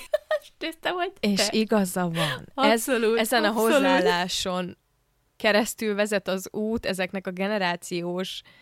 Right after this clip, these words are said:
Speaker 2: csomagoknak a lepakolásához.
Speaker 1: Lepakolásához. Én egyébként, amikor kicsi voltam, és már, már tudtam, hogy, hogy nincs angyal, hanem hogy a szüleim csinálják, de nálunk az volt, hogy mindig, ö,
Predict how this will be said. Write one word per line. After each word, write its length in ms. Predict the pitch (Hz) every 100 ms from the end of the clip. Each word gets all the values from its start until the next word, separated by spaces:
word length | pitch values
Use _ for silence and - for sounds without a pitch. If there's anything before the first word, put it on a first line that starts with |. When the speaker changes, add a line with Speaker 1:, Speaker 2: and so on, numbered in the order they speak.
| _ _ _ _ _ _
Speaker 2:
csomagoknak 680 | - 262 233 180 175 175 -
a 40 |
lepakolásához. 680 | 175 175 - - 185 - - -
Speaker 1:
Lepakolásához. 480 | - - - - - - - - - 226
Én 140 | 190 196
egyébként, 340 | 208 202 196
amikor 280 | 196 190 190
kicsi 280 | - - 208
voltam, 360 | 208 220 226
és 120 | 190
már, 300 | - 180 170 -
már 220 | 185 180 -
tudtam, 500 | 233 - - 175 165
hogy, 360 | 175 175 170 -
hogy 220 | 180 165
nincs 420 | 170 180 185 185 -
angyal, 760 | 160 160 165 170 170 185 247 285 _ _ - _ _ _
hanem 220 | - 180
hogy 160 | 170 160
a 260 | - 165 165
szüleim 420 | - 202 180 160
csinálják, 800 | - 170 170 180 190 220 262 - - - -
de 100 | 175
nálunk 280 | 185 196
az 140 | 190 208
volt, 160 | 180
hogy 100 | 180
mindig, 400 | 185 190 175 170
ö, 180 | 175 160